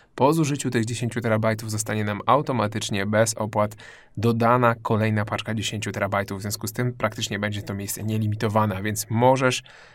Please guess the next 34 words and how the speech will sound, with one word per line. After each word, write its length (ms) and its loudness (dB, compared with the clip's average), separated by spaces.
e, 240 2
spróbować 500 2
znaleźć 300 -2
te 80 -2
informacje 540 0
na 80 -2
stronach 260 -2
Office 200 -6
trzysta 120 -6
sześćdziesiąt 220 -6
pięć 140 -8
personal 400 -2
kropka 160 0
P 60 8
L. 100 4
Zresztą 320 -4
polecam 420 2
te 100 -2
strony 340 2
również, 340 0
warto 300 2
tutaj 260 -4
zajrzeć. 500 0
Znajduje 280 0
się 100 -2
tu 140 -4
wiele 280 2
bardzo 320 4
fajnych, 360 -2
przydatnych 400 -4
zasobów, 400 -2
również 280 -4
kursy, 380 -2
które 340 -4